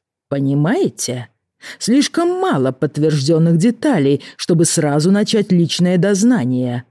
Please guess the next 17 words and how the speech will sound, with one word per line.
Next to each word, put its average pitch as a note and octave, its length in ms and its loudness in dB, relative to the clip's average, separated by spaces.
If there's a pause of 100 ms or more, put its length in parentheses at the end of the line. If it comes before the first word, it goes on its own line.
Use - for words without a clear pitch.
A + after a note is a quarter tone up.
(360)
Нужно G3+ 380 4
провести D4+ 540 2
ряд D3 380 2
дополнительных D3+ 960 0
мероприятий». D#3 1160 -2 (720)
Аид C#3+ 280 -2
злился. C#3 540 -4 (500)
Я F3+ 180 2
же D3+ 100 0
хотела E3 440 -2
его D3 180 2
всё C#3+ 200 -4
сильнее, C3+ 640 -4 (200)
отчётливее, C3+ 920 -4 (300)
такого D#3+ 280 0
напряжённого, D3+ 840 -2 (220)
взведённого, D3+ 800 0